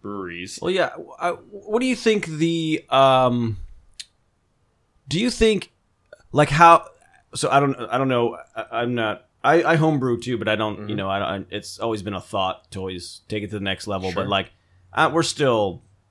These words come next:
Speaker 2: n-, you know, fairly new at it. We've been doing it for maybe three or four years,
Speaker 1: Awesome.
Speaker 2: but, uh,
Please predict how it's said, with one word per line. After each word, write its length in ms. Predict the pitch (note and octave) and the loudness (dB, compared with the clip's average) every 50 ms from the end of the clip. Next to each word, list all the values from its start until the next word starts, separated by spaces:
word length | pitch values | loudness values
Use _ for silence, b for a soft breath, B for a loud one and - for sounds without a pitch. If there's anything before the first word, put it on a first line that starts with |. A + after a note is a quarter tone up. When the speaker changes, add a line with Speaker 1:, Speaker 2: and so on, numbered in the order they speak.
| _ _ _ - | _ _ _ -18
Speaker 2:
n-, 280 | F2 F#2 G2 G#2+ - - | -16 -14 -14 -14 -12 -10
you 140 | G#2+ G#2+ | -10 -10
know, 120 | G2+ F#2+ F#2+ | -10 -10 -12
fairly 520 | F#2 - - A#2+ G#2+ G#2 G2+ G2 F#2 F#2 | -14 -4 -2 0 0 0 0 -2 -2 -4
new 280 | F2+ F#2+ F#2+ G2 F#2+ F#2+ | -4 -2 -2 -2 0 0
at 140 | F2+ F2 F#2 | 0 0 0
it. 80 | F2+ | -2
We've 120 | G2 A2+ G2 | -2 -2 -2
been 120 | G2+ G2+ | -2 -4
doing 160 | F#2+ F#2+ F#2 | -4 -4 -6
it 80 | F#2 E2+ | -6 -8
for 140 | - F#2+ F2 | -8 -8 -8
maybe 300 | F2+ F2+ E2+ F2 E2 F2+ F#2+ | -6 -6 -8 -8 -12 -12 -18
three 460 | - - - - - F#2+ F#2+ F#2 F2+ | -20 -20 -20 -16 -12 -8 -6 -6 -4
or 80 | F2 E2 | -6 -6
four 240 | - - F2 F2 | -8 -8 -8 -6
years, 300 | E2+ F2+ F#2 F#2 F2+ F2 | -4 -2 -2 -2 -2 -2
Speaker 1:
Awesome. 120 | E2+ F2+ F2 G2+ F#2 F2 E2+ - _ _ _ _ _ _ _ _ _ _ _ | -4 -4 -4 -2 -4 -4 -6 -10 _ _ _ _ _ _ _ _ _ _ _
Speaker 2:
but, 60 | - | -2
uh, 320 | F2 F#2 F2+ F2 E2+ D#2 | 0 0 2 0 0 -2